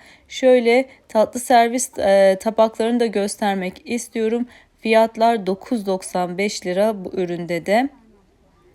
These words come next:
Böyle, e, sefer tası var. Fiyatı yetmiş dokuz doksan beş lira. Arzum'un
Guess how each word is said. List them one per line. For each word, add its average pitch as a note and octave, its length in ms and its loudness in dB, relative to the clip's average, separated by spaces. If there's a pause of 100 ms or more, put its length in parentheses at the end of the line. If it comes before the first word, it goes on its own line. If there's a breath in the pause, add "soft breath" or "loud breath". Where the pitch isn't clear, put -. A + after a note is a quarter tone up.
(640 loud breath)
Böyle, B3 360 6
e, G3 500 0
sefer A#3 500 0
tası B3+ 400 -2
var. A#3+ 240 4
Fiyatı G#3+ 500 -6
yetmiş F#3+ 540 -4
dokuz A3 380 -6
doksan F#3+ 520 -4
beş G#3+ 320 -4
lira. F#3+ 340 0 (1700 soft breath)
Arzum'un A#3 720 2